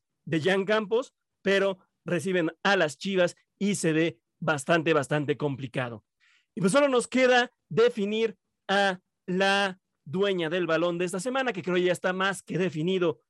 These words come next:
bien lo dijo Jesús. Katy Martínez se despachó con un hat-trick, tres goles y en una goleada ocho uno, pues debe ser la dueña del balón de esta semana, ¿no crees, Nidia?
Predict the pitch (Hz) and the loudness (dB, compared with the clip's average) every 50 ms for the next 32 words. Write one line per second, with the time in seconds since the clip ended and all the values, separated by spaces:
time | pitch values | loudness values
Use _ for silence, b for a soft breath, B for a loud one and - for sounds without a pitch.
0 | _ - 156 175 202 190 175 160 151 151 147 170 160 151 139 143 165 175 233 240 | _ -4 0 2 4 4 4 4 4 4 4 4 0 0 -2 -4 -2 0 0 -2
1 | 220 - _ _ _ _ _ _ _ _ _ _ _ - 226 220 202 - 175 160 | -2 -6 _ _ _ _ _ _ _ _ _ _ _ 2 2 2 2 2 0 0
2 | 156 147 147 - 214 214 202 190 180 175 - _ _ - - 185 170 175 170 - | 0 -2 -2 -2 -2 0 0 0 -2 -2 -6 _ _ -10 -4 -2 0 0 -2 -2
3 | - 156 - - 185 185 175 - _ _ _ _ _ _ - - 151 208 202 190 | -4 -6 -2 2 2 2 2 2 _ _ _ _ _ _ -8 -2 0 2 2 0
4 | 190 _ _ _ _ _ _ _ _ _ _ _ _ - - 190 202 202 185 - | -2 _ _ _ _ _ _ _ _ _ _ _ _ -2 0 0 0 0 0 0
5 | 190 180 175 - 233 254 269 233 _ _ _ _ _ _ _ _ - - 196 202 | 0 0 0 -2 -4 -4 -4 -4 _ _ _ _ _ _ _ _ -2 2 4 4
6 | 202 196 170 160 220 233 233 226 220 214 208 - _ _ _ _ - 196 208 220 | 4 4 2 2 4 4 6 8 6 6 4 2 _ _ _ _ 0 2 4 4
7 | 220 220 214 _ _ _ _ _ _ _ - - 190 202 208 202 185 165 160 175 | 4 2 -2 _ _ _ _ _ _ _ -2 0 0 2 2 2 2 2 2 2
8 | 185 175 160 - - 190 196 - - 170 175 185 196 185 175 165 - _ _ _ | 2 2 0 0 -2 -2 -2 -2 -2 -2 -2 -2 -2 -2 -4 -4 -6 _ _ _
9 | _ _ - - 185 180 - _ _ _ - 160 147 202 202 185 175 156 - 185 | _ _ -4 -4 -4 -4 -4 _ _ _ -6 0 4 4 4 6 4 2 2 2
10 | 185 185 175 156 _ _ _ _ _ _ _ - 175 185 190 185 180 180 180 180 | 4 4 4 2 _ _ _ _ _ _ _ -2 0 2 4 4 2 0 -2 -4
11 | _ _ _ _ - 147 185 180 175 165 151 147 143 139 147 156 160 151 151 139 | _ _ _ _ -4 0 0 2 2 2 0 0 0 0 0 0 0 -2 -2 -4
12 | 143 139 139 147 147 135 131 131 147 139 165 185 175 185 202 208 220 240 | -4 -4 -4 -4 -4 -4 -2 -4 -4 -2 0 0 0 0 0 0 0 -2